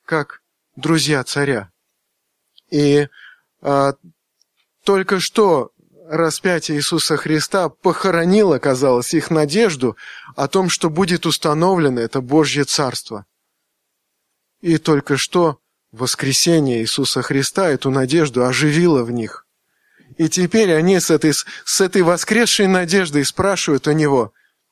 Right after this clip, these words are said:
«Ну не все ли время? А когда же еще? Ну уже кажется, что уже невозможно ждать больше, да? Не все ли время устанавливаешь ты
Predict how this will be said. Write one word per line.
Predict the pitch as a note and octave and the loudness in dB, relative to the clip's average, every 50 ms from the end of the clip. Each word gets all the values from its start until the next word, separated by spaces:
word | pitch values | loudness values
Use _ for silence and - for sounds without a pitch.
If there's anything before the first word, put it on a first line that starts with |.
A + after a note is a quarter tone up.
| _ _ _ _ - | _ _ _ _ -6
«Ну | D#3 E3+ F3+ F#3+ G3 | -2 0 2 2 4
не | G3+ G3+ G3+ | 4 2 2
все | F#3+ - - A3+ A3 A#3 A3+ | 2 0 0 2 2 2 4
ли | G#3+ G#3+ | 2 2
время? | F#3+ G3 G#3 A3 G#3 F#3+ D3+ C#3 | 2 2 2 2 0 2 0 0
А | C#3 D#3+ D#3+ | 0 -2 -4
когда | - F#3+ F3 E3 F#3 G3+ G3 | -4 -6 -4 -2 -2 0 0
же | F3 D3+ D#3 | -2 -2 -4
еще? | C3+ A#2+ - - C3+ B2+ | -4 -2 -2 -2 -2 0
Ну | C#3+ E3 | 2 0
уже | E3 D#3+ F3+ F3+ | 0 2 0 -2
кажется, | F3 - F#3+ F3+ E3+ E3+ - - - D#3 | -2 -2 -2 -2 -2 -6 -6 -4 -4 -4
что | - - - E3 D3+ C#3 _ - - - - - _ _ _ _ _ - | -4 -2 -2 -2 -2 -2 _ -16 -20 -20 -20 -20 _ _ _ _ _ -4
уже | - D#3 D3+ - E3 D#3+ D3+ C#3 C3+ _ _ _ _ _ - | -4 -2 -2 0 0 0 0 0 -4 _ _ _ _ _ -2
невозможно | E3 E3+ D#3 D#3 D#3+ D3+ C#3+ F3 F3+ F3 D#3 C#3 D3+ C#3+ | 0 0 2 2 0 0 0 0 0 0 0 -2 -4 -4
ждать | C3 B2+ C3+ C3 A#2+ A2+ | -4 -2 -2 -2 -2 -2
больше, | G#2 A#2 A#2 A2 G#2+ - - - B2 | -6 -6 -6 -6 -6 -8 -8 -8 -2
да? | B2+ E3+ F3+ E3+ - _ _ _ _ _ _ _ - | -2 -2 -2 -2 -8 _ _ _ _ _ _ _ -6
Не | D#3+ E3 E3 | -2 -2 0
все | D3 - - F#3 F#3 F#3 F3+ | 0 -2 -2 0 0 2 2
ли | F3 E3 | 2 2
время | D#3 C#3+ D#3 E3+ F3 E3+ D#3+ D3 C#3 B2+ A#2 _ _ _ _ _ _ _ _ _ _ _ _ _ _ _ _ _ _ _ _ _ _ _ _ _ _ _ _ _ _ _ _ _ _ _ _ _ _ - | 2 2 2 2 2 2 2 2 0 0 -2 _ _ _ _ _ _ _ _ _ _ _ _ _ _ _ _ _ _ _ _ _ _ _ _ _ _ _ _ _ _ _ _ _ _ _ _ _ _ -8
устанавливаешь | E3 D3+ - - - D#3 D3+ D#3 D#3+ D3 C3 B2 A#2 A#2 A2+ - - - | -6 -6 -4 -2 -2 -2 -2 0 -2 -2 -2 -2 -4 -4 -4 -6 -8 -8
ты | - B2 A2+ G#2 | -6 -6 -6 -8